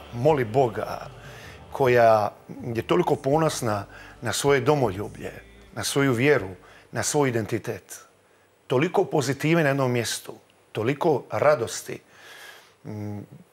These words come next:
ja ne znam gdje sam to susreo. Dakle, mi smo imali brojne koncerte i nastupe. E,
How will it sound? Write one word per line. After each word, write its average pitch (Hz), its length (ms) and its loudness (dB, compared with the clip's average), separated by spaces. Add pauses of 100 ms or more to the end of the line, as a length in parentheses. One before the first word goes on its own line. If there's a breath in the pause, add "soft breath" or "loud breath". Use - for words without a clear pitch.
(160)
ja 127 200 4
ne 143 200 2
znam 135 280 0
gdje 127 200 0
sam 113 160 -4
to 123 180 -6
susreo. 117 680 -6
Dakle, 113 380 -2 (440 loud breath)
mi 139 120 -2
smo 135 180 -2
imali 147 320 2
brojne 143 500 2
koncerte - 540 -6
i 113 60 -4
nastupe. 123 540 0
E, - 1200 -8